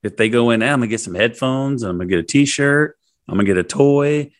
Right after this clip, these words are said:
and I'm gonna get some bubbles," whatever, I don't know. And it's twenty bucks. So Five Below is pretty awesome.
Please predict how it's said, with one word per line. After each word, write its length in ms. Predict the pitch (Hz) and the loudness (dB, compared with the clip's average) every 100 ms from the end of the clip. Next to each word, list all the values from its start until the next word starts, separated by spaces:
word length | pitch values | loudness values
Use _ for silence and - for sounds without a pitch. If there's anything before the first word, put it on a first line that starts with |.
| _ | _
and 160 | - 98 | -4 -2
I'm 100 | 196 | 0
gonna 140 | 92 | -2
get 240 | 95 95 | -2 -4
some 200 | - 139 | -6 -4
bubbles," 500 | 87 123 131 131 131 | 0 0 2 -2 -2
whatever, 460 | 143 175 135 76 82 | 0 2 0 -2 -4
I 80 | 110 | -4
don't 140 | 98 | -4
know. 160 | 85 87 | -6 -6
And 120 | 104 | -6
it's 240 | 113 120 | -8 -10
twenty 200 | - 240 | 0 2
bucks. 380 | 180 339 - - | 4 0 -4 -6
So 240 | 104 95 _ _ - - - _ _ _ _ | -6 -6 _ _ -20 -20 -20 _ _ _ _
Five 200 | 90 92 | -4 -2
Below 160 | 104 107 | 0 0
is 100 | 110 | 0
pretty 200 | 123 120 | -2 0
awesome. 380 | 139 143 - | -2 -4 -10